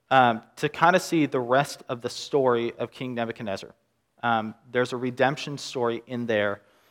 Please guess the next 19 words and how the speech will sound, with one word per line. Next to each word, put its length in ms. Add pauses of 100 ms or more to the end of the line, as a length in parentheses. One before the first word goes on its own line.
(960)
um, 500 (480)
because 280
he, 380
he 220
saw 560 (140)
the, 460 (1500)
um, 520 (380)
he 100
saw 140
the 100
interpretation 680
of 80
his 160
dream 400 (440)
from 260
Daniel, 440 (420)
and 120
he 40
said, 180